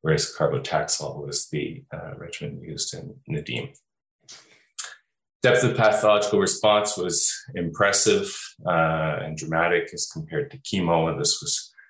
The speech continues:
uh, true across, um, stage groupings, um, as you can see here. And, uh, so really, regardless of stage, there is, uh, uh, extreme, uh, biological activity of this combination as compo-,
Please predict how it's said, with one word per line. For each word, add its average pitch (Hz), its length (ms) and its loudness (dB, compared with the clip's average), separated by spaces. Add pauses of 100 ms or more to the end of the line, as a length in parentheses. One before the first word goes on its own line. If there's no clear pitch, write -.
(220)
uh, 76 300 2
true 85 400 0
across, - 640 2
um, 73 520 -2
stage - 420 0
groupings, - 720 -2 (960)
um, 80 560 2 (200)
as 87 180 -4
you 78 100 -10
can 78 140 -8
see 78 240 2
here. 101 460 2 (520)
And, 78 460 -2
uh, 78 260 4
so 87 400 2 (280)
really, 101 240 4
regardless 90 480 2
of 80 80 -2
stage, 87 560 -2
there 80 320 -2
is, 80 280 0
uh, 76 400 0 (200)
uh, 69 220 -10 (120)
extreme, 78 580 -4
uh, 76 200 -6
biological 76 580 0
activity 73 520 -6
of 71 120 -12
this - 160 -2
combination 73 680 -4
as - 100 -8
compo-, - 400 -14